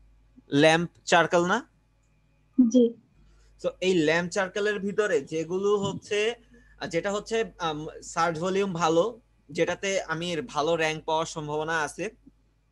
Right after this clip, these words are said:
Speaker 1: কম্পিটিশন কম, সেই কিওয়ার্ডটাকে আমি কি করব? mother keyword হিসেবে নিব। Then ওই যে সার্চ ভলিউমটা নিছি, তার থেকে কম সার্চ ভলিউম যেগুলো, হ্যাঁ, কম সার্চ ভলিউম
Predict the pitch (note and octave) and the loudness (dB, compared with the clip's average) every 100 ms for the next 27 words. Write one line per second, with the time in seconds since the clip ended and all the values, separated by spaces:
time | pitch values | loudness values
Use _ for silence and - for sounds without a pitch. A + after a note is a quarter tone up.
0 | - _ C#3 C#3+ E3 D#3+ D#3 D#3 D3 D#3 | -20 _ -8 -8 -6 -8 -6 -6 -4 -6
1 | A#3 _ _ _ _ _ - F3+ F#3+ G3 | -8 _ _ _ _ _ -12 -6 -6 -6
2 | G3 F3 E3 F3 F#3+ F#3 F3+ F#3 F#3 F3+ | -2 -2 0 -6 -4 -6 -8 -6 -4 0
3 | A#3+ B3+ D3+ D#3+ D#3 D3+ D#3+ D#3 D3 D3+ | 0 0 -2 0 0 2 0 0 -4 -4
4 | C#3+ B2+ B2+ - _ _ _ _ - - | -4 -6 -12 -14 _ _ _ _ -20 -20
5 | _ _ E3+ F#3 - _ _ _ _ G3 | _ _ -2 -2 -2 _ _ _ _ 2
6 | A#3 A#3+ B3+ A#3+ A#3+ A3 G3 F#3 A#3+ G#3+ | 2 2 -6 -4 -6 -2 -2 0 2 0
7 | G#3 G#3 F3+ - B2+ _ D#3 E3+ F#3+ G3 | 0 -4 -4 -8 -12 _ -2 -2 -4 -8
8 | A3+ - F#3 G3+ G3 F#3 E3+ F#3 G3 F#3+ | -6 -2 -2 -2 -4 -4 -4 -6 -6 -6
9 | E3 D#3+ D3+ A#2+ - _ _ _ _ _ | -8 -6 -6 -8 -12 _ _ _ _ _
10 | _ _ _ _ F#3+ F#3+ C#3 _ _ - | _ _ _ _ -2 -2 -2 _ _ 0
11 | F#3 A3 A3 G#3 F#3+ F3+ G3+ G#3+ B3+ | 2 2 2 2 2 0 6 6 4